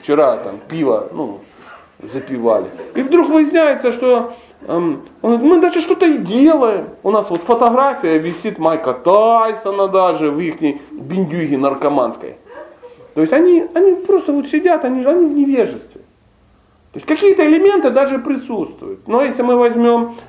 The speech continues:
эм, Садхану, мастера спорта международного класса по боксу, и Саксан-, Сак-, Садхану, этих вот наркоманов, мы вдруг выясняем, что она не имеет ничего общего.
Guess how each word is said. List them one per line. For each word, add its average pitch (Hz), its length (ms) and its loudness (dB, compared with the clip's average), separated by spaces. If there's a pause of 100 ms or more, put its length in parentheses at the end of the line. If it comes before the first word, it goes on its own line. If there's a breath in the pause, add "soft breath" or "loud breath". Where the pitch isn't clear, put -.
(120 loud breath)
эм, 170 440 -6 (500)
Садхану, 220 720 0 (160)
мастера 208 400 2
спорта 190 340 -2
международного 196 680 2
класса 180 340 0
по 165 180 2
боксу, 160 460 2
и 165 140 2
Саксан-, 175 500 -2
Сак-, 170 320 -2
Садхану, 185 580 0 (120)
этих 165 240 -2
вот 156 160 -2
наркоманов, 165 600 2
мы 208 140 -2
вдруг 220 220 -4
выясняем, 226 560 -2
что 208 360 -2 (140 loud breath)
она 208 140 -2
не 202 160 0
имеет 190 200 -2
ничего 160 360 -2
общего. - 260 -10